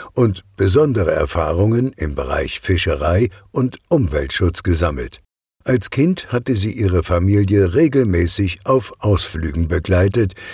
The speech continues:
die sie aus der Hauptstadt San José an die Küste führten, wo ihre Begeisterung für das Leben im Meer dann ihren Anfang nahm. Als es um ihr Universitätsstudium ging, entschied Anna,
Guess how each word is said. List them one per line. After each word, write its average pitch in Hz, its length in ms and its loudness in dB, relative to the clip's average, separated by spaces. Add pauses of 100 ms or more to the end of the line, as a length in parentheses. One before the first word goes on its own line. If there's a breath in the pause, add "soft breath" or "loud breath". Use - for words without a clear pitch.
(160 loud breath)
die 151 120 2
sie 127 120 4
aus 82 240 0
der 76 200 0
Hauptstadt 90 500 0
San 87 280 0
José 82 680 0
an 98 180 2
die 104 180 0
Küste 131 400 0
führten, 90 520 2 (340 loud breath)
wo 82 300 0
ihre 78 320 0
Begeisterung 120 880 0
für 80 240 -6
das 67 260 -4
Leben 90 400 2
im 78 240 -6
Meer 101 320 2 (320 soft breath)
dann 85 400 -2
ihren 90 420 0
Anfang 87 520 0
nahm. 67 340 -2 (800)
Als 143 240 0
es 135 220 0
um 123 260 0
ihr 104 340 2
Universitätsstudium 92 1400 2
ging, 127 300 2
entschied 85 580 -2
Anna, 101 380 2